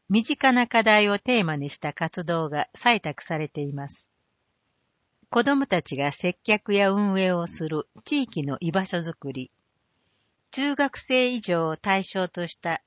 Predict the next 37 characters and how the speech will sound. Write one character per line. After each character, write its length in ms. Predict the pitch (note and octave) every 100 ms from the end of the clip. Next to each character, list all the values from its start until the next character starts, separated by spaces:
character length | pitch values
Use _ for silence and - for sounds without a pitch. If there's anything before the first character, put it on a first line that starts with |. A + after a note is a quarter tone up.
| -
ハ 180 | A#3+ C#4
ン 80 |
ド 140 | C#4 B3+
ボ 240 | C4 B3
ー 40 | A#3+
ル 120 | A3+
競 360 | - A#3 G#3
技 220 | D3+ D#3 -
機 140 | - G#3+
械 280 | C4+ B3+ E3
の 120 | D3
提 320 | - E3 D3+
供。 420 | - D3+ C#3+ C#3 _ _ _ _ _ _ _ _ -
災 300 | - B3+ C4
害 240 | B3+ A#3+ D3+
時 200 | D#3+ D3
に 160 | C#3+ -
炊 260 | F#3 - A3+
き 20 |
出 120 | A3+
し 160 | - G#3
な 160 | G3
ど 260 | E3 D3+ D3+
を 80 | F#3+
行 180 | -
う 300 | E3+ E3 D#3 _ -
団 240 | G#3+ A#3
体 240 | - A3+ G#3+
の 160 | G3+
活 300 | - G3 -
動 200 | A3+ A3
周 280 | G#3+ - E3
知 180 | - C#3+
な 160 | C#3+ C3+
ど。 180 | C#3 - _ _ _ _ _ _ _ _ _ -
な 280 | F#3+ F#3+ D3+
お、 140 | E3+